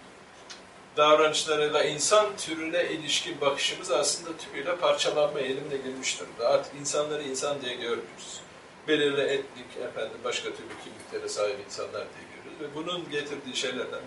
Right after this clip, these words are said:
bir tanesi de işte o çatışma meselesi. Mikro milliyetçilik deniyor. Hatta bu bugün şey yapıyorduk, Philip Sörne diye bir adam yeni orta çağcılıktan söz ediyor. İşte ulus devletin şeyinin doksanlarda yazılan şey.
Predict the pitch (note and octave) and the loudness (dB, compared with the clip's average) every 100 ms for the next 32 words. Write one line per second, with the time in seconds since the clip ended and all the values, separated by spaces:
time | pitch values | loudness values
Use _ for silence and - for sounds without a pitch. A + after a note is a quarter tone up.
0 | C3 - - - - F#3 F#3 - - - | -6 -4 -4 -4 -2 2 2 0 -12 -20
1 | - - - - - - - - - - | -20 -20 -14 -6 0 2 4 4 2 -4
2 | - - E2 - - - - - - - | -8 -12 -8 -6 -6 -8 -8 -10 -16 -18
3 | - - - - D#3+ E3 D3 B2+ A#2 - | -18 -18 -20 -8 -4 0 2 2 -2 -6
4 | - - - - - - - C3+ - C#3+ | -6 -6 -10 -14 -16 -16 -2 -2 4 6
5 | C3 C3+ C3 - - - - - - - | 8 6 0 -8 -18 -20 -20 -20 -20 -20
6 | - - - - - - - - - - | -20 -20 -20 -20 -20 -20 -20 -20 -20 -20
7 | - - A2+ A2+ - C3 B2 D#3 D3+ - | -20 -20 -18 -12 -8 -6 -6 -8 -10 -12
8 | - - D3 C3+ - D3+ C#3 B2 B2 A#2+ | -16 -10 -8 -4 2 4 4 0 -4 -2
9 | B2 F3 F3+ - C#3 D3+ E3+ C#3+ - D3 | 2 6 6 4 -2 4 6 6 6 6
10 | - C#3 C3+ C#3 C3+ - C3+ B2 - C3+ | 12 12 12 6 0 4 4 6 0 -2
11 | - - - - - B2 C3+ - B2+ A#2 | -6 -10 -6 -6 -4 -2 0 2 2 0
12 | A#2 A#2+ A#2 - C3+ A2 - G#2 - - | -6 -10 -12 -8 -6 -4 -8 -14 -18 -20
13 | - - - - - - - - - - | -20 -20 -20 -20 -14 -10 -10 -8 -6 -4
14 | A#2 A#2 A2 A2+ G2 - - - - F3+ | -4 -6 -6 -4 -4 -4 -8 -4 -2 0